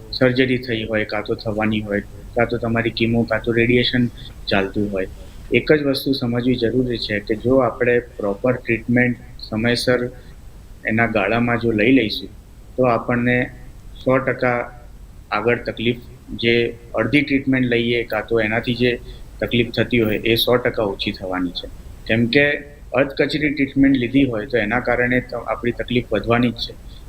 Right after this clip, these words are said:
એટલે એક વખત દરિયામાં પડ્યા તો હવે તરીને બહાર જ નીકળવાનું છે, સમજી લેવાનું.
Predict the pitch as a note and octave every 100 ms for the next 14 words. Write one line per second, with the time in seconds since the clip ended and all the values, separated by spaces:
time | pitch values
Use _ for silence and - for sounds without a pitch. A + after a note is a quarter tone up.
0 | - A2 C#3 D#3 D#3 - - C3+ C#3 C#3
1 | D#3+ D#3 - - B2+ B2 C#3 C#3+ C#3 C#3
2 | C#3 B2 A#2+ A#2 A#2+ - A#2 B2 B2+ A#2
3 | G#2+ A#2 A2+ - A2 G#2+ G#2 G2+ G#2+ G#2
4 | A#2 A#2+ C3 G2 F#2+ - -